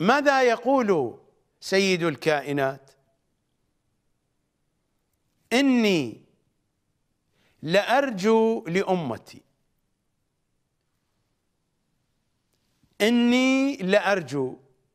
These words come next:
ما قال "إنني" للتأكيد، وجاء بإن هنا للتأكيد والتشديد، إني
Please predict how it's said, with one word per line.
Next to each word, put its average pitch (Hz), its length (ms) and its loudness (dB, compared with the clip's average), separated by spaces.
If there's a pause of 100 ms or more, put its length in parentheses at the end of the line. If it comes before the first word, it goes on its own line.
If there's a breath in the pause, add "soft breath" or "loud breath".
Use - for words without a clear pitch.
(200)
ما 185 240 0
قال 262 340 0
"إنني" 208 920 -2 (400)
للتأكيد، 175 1080 -6 (1700)
وجاء 190 800 0 (1120)
بإن 208 420 -2
هنا 180 600 0 (540)
للتأكيد 180 760 -4
والتشديد، 123 840 -4 (540)
إني 247 600 2